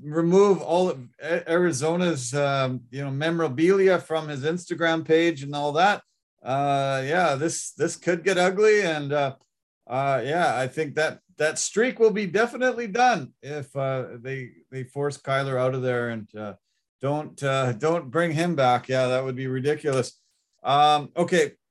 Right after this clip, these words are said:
few other notes. Um, I, I saw somebody today talk about the top five defensive players of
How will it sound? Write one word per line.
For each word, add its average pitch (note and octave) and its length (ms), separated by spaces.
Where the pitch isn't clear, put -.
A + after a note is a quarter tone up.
few A#3+ 320
other G#3+ 180
notes. - 560
Um, D#3 400
I, D#3+ 220
I D#3+ 60
saw A#3+ 300
somebody B3 380
today F#3+ 340
talk F3 320
about D#3+ 260
the B2+ 220
top F#3+ 320
five D#3+ 640
defensive E3 640
players D3+ 420
of G2+ 120